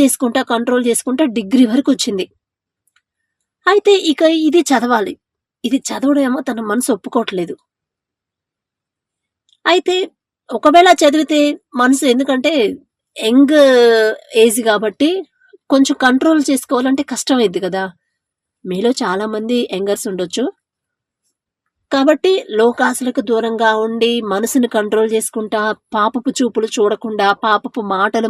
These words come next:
మాట్లాడకుండా, పాపపు దృశ్యాలు చూడకుండా చాలా పవిత్రంగా చిన్నప్పటి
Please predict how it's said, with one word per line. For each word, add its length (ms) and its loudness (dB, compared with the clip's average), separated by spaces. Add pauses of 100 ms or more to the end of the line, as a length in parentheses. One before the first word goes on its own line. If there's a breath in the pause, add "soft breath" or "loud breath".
మాట్లాడకుండా, 600 -4 (460 soft breath)
పాపపు 420 -2
దృశ్యాలు 520 -2
చూడకుండా 420 0 (420 soft breath)
చాలా 400 -6 (160)
పవిత్రంగా 600 -2 (560)
చిన్నప్పటి 540 4